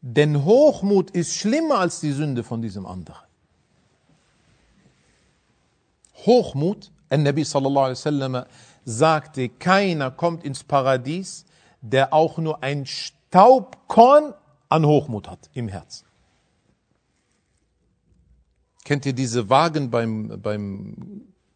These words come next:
Goldverkäufer, ja, dieses Milligramm? Ganz sensibel. Ganz, ganz sensibel. Es geht hier um Milligramm.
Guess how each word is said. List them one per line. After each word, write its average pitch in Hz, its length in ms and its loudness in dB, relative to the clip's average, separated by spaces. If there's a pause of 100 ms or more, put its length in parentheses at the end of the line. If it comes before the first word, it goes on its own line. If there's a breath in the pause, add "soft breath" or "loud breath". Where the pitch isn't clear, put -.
(140)
Goldverkäufer, - 1700 -4
ja, 147 160 -8
dieses 110 340 -14
Milligramm? 156 680 -2 (880)
Ganz 262 500 0
sensibel. 170 920 4 (2000)
Ganz, 277 420 6
ganz 240 280 0
sensibel. 180 440 2
Es 139 160 -8
geht 196 160 0
hier 190 220 4
um 180 320 2 (260)
Milligramm. 196 840 2